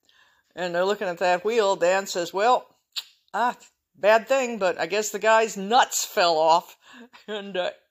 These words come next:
everybody, the whole crew at the staff, uh, at the Sheraton, and the, uh, people who were hauling the thing, and the other pimp, and all the girls were laughing their butts off except this guy, because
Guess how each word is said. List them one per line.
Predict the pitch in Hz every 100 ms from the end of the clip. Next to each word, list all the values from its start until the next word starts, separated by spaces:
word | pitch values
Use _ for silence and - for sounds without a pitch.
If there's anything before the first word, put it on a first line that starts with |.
| -
everybody, | 208 190 180 156 143 143 143 - _ _ _ _ _ - - - - -
the | 208
whole | 196 214
crew | 208 196 185
at | 180
the | 180
staff, | - 175 175 170 - _ _ _ _ -
uh, | 160 151
at | 147
the | 180
Sheraton, | - 175 160 160 165 165 _ _ _ -
and | 165 165 160 160
the, | 160
uh, | 160 160
people | - 202 185
who |
were | 196 165
hauling | 175 190 190 180
the | 175
thing, | 180 180 180
and | 180 151 151 156
the | 180
other | 202
pimp, | 190 190 180 170
and | 180
all | 147 190
the | 196
girls | 180 180 175 175
were | 160
laughing | 143 175 202 175
their | 156
butts | 160 190 -
off | 180 147 -
except | - 185 160 -
this | 185 185
guy, | 160 135 131
because | 135 165 175 143 127